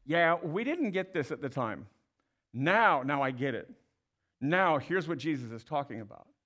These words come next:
right? So Jesus says, "Leave her alone, that she may keep it for the day of my bur-, burial." Verse nine, "When the large crowd of the Jews learned that Jesus was there, they came not only on the account of him, but also to see Lazarus, whom he had raised from the dead." So again, this is a draw.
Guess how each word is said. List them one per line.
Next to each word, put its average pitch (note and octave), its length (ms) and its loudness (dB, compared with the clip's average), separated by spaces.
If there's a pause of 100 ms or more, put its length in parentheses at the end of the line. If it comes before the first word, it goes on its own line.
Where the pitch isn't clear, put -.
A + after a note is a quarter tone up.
(200)
right? C#3+ 220 0 (800)
So F#3 140 0
Jesus F#3+ 240 0
says, F#3+ 160 2
"Leave G#3+ 140 0
her C4 40 2
alone, F3+ 240 4
that E3 80 -2
she F#3+ 120 -4
may G3 160 0
keep A3 280 -6
it F3 60 -4
for E3+ 80 -8
the F3 80 -2
day F3 120 0
of E3+ 80 2
my D#3 120 2
bur-, F3+ 180 -2
burial." E3 380 0
Verse D#3+ 200 -4
nine, D3+ 300 0 (800)
"When G#3 160 2
the G3+ 100 4
large G#3+ 400 4
crowd A3 220 2
of G3+ 80 -2
the G3+ 40 -4
Jews F#3+ 320 -4
learned G#3+ 300 -2
that B3 60 -2
Jesus F3+ 340 -4
was D3 200 -4
there, D3 500 0 (400)
they E3+ 120 2
came G#3 380 0
not F#3+ 160 2
only B3 220 -2
on F#3+ 100 -2
the - 20 -2
account F3 300 0
of C#3 80 -2
him, A3+ 260 0
but E3+ 100 2
also G3 280 2
to E3+ 60 -4
see D#3+ 180 -4
Lazarus, F#3 480 0
whom G3 180 -4
he F3+ 80 -2
had F3+ 160 -4
raised C#3 240 -4
from D3 100 -4
the D3+ 60 -2
dead." E3 240 2
So F3 120 -8
again, E3+ 220 0
this D3 120 -6
is E3 140 -6
a E3+ 40 -4
draw. D3 480 -2